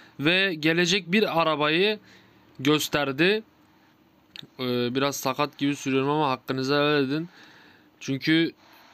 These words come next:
o iki gündür girmiyorum oyuna. Kaç tane geleceği belli değil. Sadece bir tane paylaşmış adam. Başka da bir şey paylaşmamış. Ee, şimdi onları size göstereyim.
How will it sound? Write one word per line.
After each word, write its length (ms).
o 100
iki 260
gündür 300
girmiyorum 560
oyuna. 420
Kaç 240
tane 220
geleceği 420
belli 240
değil. 140
Sadece 380
bir 100
tane 240
paylaşmış 540
adam. 280
Başka 320
da 100
bir 60
şey 200
paylaşmamış. 720
Ee, 560
şimdi 260
onları 340
size 240
göstereyim. 580